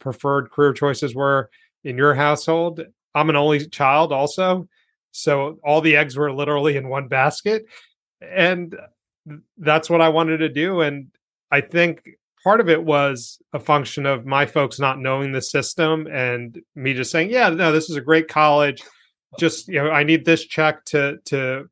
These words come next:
put the application in." Yeah, I got in. It's a top liberal arts college, and, and sort of keeping them on the dark on certain things. <laughs> Right? Because we didn't have, like, our parents, at least I didn't, helping edit college essays or helping me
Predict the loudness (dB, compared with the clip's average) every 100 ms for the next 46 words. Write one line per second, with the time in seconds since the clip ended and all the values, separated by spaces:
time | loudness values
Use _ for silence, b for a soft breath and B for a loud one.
0 | -6 -2 2 2 0 0 0 0 -4 -2
1 | -2 -4 b b b _ _ 0 2 4
2 | 4 4 2 -2 -2 -6 0 2 4 2
3 | 0 2 2 2 -2 -2 0 2 0 -2
4 | -4 -6 -6 -8 -10 -10 0 2 2 0
5 | 2 2 0 0 0 -2 -2 2 2 2
6 | 2 0 0 -2 -2 -4 -2 -2 -4 -10
7 | _ -6 -6 -6 -16 -20 _ _ _ _
8 | _ b b b b b _ 0 2 2
9 | -2 0 0 2 2 2 2 2 -2 -2
10 | -6 _ -6 -4 -2 2 2 2 -2 -2
11 | -2 2 2 2 0 -6 -10 -4 -4 -2
12 | -2 0 0 -2 -2 0 0 0 0 0
13 | 0 2 2 0 -2 -6 -4 -2 -2 -2
14 | -4 -4 -4 -2 -2 -4